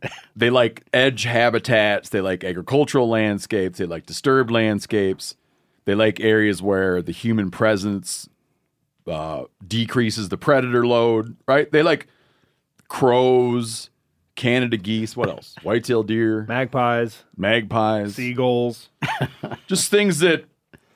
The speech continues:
Speaker 2: are sort of the winners of the Anthropocene. Right?
Speaker 3: Dogs.
Speaker 2: Yeah, dogs. Increasingly, coyotes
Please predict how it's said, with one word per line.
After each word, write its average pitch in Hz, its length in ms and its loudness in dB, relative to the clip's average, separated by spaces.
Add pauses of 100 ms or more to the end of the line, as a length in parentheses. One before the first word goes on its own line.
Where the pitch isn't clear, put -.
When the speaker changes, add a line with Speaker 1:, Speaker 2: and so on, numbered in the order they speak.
Speaker 2:
are 135 380 4
sort 143 220 4
of 123 140 -2
the 131 80 6
winners 135 560 4
of 110 240 0
the 110 540 0 (520)
Anthropocene. 110 1120 -4 (500)
Right? 92 120 -2
Speaker 3:
Dogs. 127 640 0 (580)
Speaker 2:
Yeah, 311 160 -2 (220)
dogs. 95 480 -6 (680)
Increasingly, 120 760 0
coyotes 107 680 -6